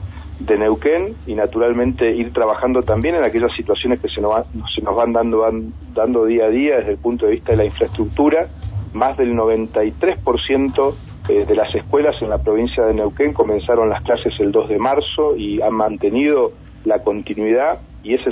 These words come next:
siete por ciento restante que nos quedaba, hoy nos está quedando un tres por ciento aproximadamente, y pensamos llegar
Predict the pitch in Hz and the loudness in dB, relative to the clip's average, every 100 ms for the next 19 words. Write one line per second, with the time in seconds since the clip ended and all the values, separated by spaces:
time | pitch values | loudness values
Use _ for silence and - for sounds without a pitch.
0 | - 135 147 127 117 131 127 151 151 - | -2 0 0 0 0 0 2 2 2 0
1 | 120 123 117 113 110 - 123 139 147 147 | 0 0 0 -2 -2 0 0 2 2 0
2 | 117 113 110 - 120 110 113 110 107 - | 0 -4 -6 -6 -4 0 0 0 -2 -2
3 | - - 104 - 151 135 117 107 - 113 | -4 -2 -2 0 -2 0 2 0 0 -2
4 | 117 117 123 135 139 156 120 - 104 131 | 2 2 2 0 0 0 0 -2 -2 0
5 | 120 120 113 113 | 0 -2 0 2